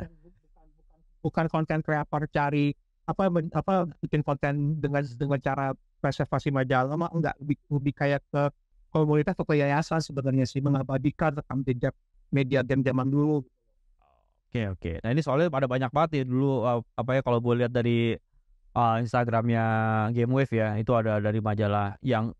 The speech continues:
Speaker 2: lama banget, yang, eh, bahkan gue udah hampir lupa gitu ya, ada namanya M G I lah, ada Diva lah. Wah, banyak banget ya, pokoknya, eh, game, apa, mungkin majalah-majalah yang namanya bahkan nggak,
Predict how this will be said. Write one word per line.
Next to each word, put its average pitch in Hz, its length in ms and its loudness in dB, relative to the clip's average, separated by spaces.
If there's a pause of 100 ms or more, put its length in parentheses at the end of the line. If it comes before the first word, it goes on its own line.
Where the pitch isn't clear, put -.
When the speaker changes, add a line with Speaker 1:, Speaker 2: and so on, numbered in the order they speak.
(120)
Speaker 2:
lama 185 560 2
banget, 180 240 2 (160)
yang, 156 160 -2
eh, 143 240 2
bahkan 139 320 0
gue 156 80 0
udah 127 320 0 (400)
hampir 139 400 0
lupa 151 400 0
gitu 143 240 -2
ya, 127 80 2
ada 123 80 -2
namanya 110 400 0
M 107 160 -4
G 117 80 -2
I 156 240 2
lah, 143 240 0
ada 110 80 -6
Diva 147 400 0
lah. 151 240 0 (800)
Wah, 139 160 0
banyak 135 240 0
banget 135 240 2
ya, 131 80 0
pokoknya, 120 280 0 (200)
eh, 113 400 0
game, 135 220 0 (100)
apa, 131 240 -2
mungkin 147 320 0
majalah-majalah 131 640 2
yang 139 160 0
namanya 123 400 2
bahkan 139 320 0
nggak, 123 160 -2